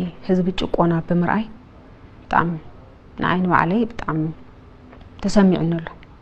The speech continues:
ሓያል ስምዒት ማለት እዩ። እና ድማ ኣብ መከላከያ ሰራዊት ዝገብርዎ ድማ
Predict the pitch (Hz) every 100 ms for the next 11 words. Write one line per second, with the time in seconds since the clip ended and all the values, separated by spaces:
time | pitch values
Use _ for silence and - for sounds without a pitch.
0 | - - - - 190 180 170 165 170 175
1 | 220 - - - - - - - - -
2 | - - - - - 185 170 165 170 175
3 | 170 165 170 165 170 - - - - -
4 | - - - - - - - - - -
5 | - 175 175 - 170 170 151 165 170 170
6 | 175 - - - - - 175 175 - 180
7 | 175 175 165 165 175